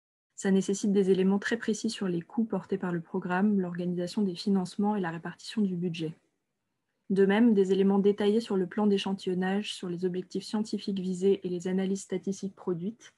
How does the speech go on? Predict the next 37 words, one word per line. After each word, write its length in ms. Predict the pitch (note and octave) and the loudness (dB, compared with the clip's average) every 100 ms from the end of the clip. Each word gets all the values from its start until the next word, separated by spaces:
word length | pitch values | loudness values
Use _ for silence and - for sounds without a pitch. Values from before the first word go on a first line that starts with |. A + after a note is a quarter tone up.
| _ | _
devraient 260 | G3+ G3 G3+ | -2 0 0
permettre 320 | G3+ G3+ G#3 | 2 2 2
de 80 | G3 | 0
caractériser 640 | G3 F3+ E3+ F#3+ F3+ G#3 | 0 -4 -4 -2 0 0
les 120 | G3+ | 0
forces 400 | F#3 G#3+ G#3+ - - | 0 -6 -8 -8 -4
et 60 | |
les 120 | F3+ | -2
limites 340 | F3+ F3+ G3+ G#3 | -2 0 0 0
des 80 | F3 | -4
dispositifs. 800 | - - F3 E3+ - E3+ - _ _ _ _ _ _ | -4 -6 -6 -6 -10 -12 -16 _ _ _ _ _ _
Enfin, 260 | G3+ G3 A#3 | -6 0 0
pour 160 | A3+ G3 | 0 -2
permettre 380 | G3 G#3+ A3+ | 2 2 0
une 100 | G3+ | 0
analyse 320 | F#3 F#3 F3+ - | 0 0 -4 -6
croisée 400 | - G#3+ G3+ G#3+ | -4 0 0 0
de 60 | |
ces 140 | - E3 | -4 -6
dispositifs, 760 | E3+ F#3+ F3 E3+ A3 A3+ - - | -6 -4 -6 -6 -6 -6 -6 -6
en 140 | F#3+ | -2
identifier 500 | F#3 F#3+ F#3+ G3 G#3+ | -2 -2 -6 -4 0
les 120 | G3 | 0
complémentarités 960 | F#3+ G3+ G3+ F#3+ F#3+ F3+ F3+ F3 G3+ F#3+ - | 0 -2 -2 -2 -2 -6 -8 -4 -2 -2 -4
et 60 | |
les 140 | F3+ E3+ | -4 -4
lacunes, 500 | E3 - A3 A#3+ A3+ _ _ _ _ _ | -6 -4 0 0 -2 _ _ _ _ _
il 60 | G3+ | 2
nous 100 | G3 | 2
faut 140 | - | 2
une 120 | A3 G3+ | 2 2
caractérisation 800 | F#3+ F#3 - F#3+ F3+ F3 - G#3+ | 0 -2 -2 -2 -2 -4 -4 -6
très 260 | - A#3 | -2 2
détaillée 400 | G#3 G3 F#3+ G3+ | 2 2 2 2
des 120 | F#3+ | 0
résultats 440 | F3+ F#3+ F#3+ - G3 | -2 -2 -2 -2 -6
produits, 480 | - F#3 E3 F#3 | -4 -4 -4 -10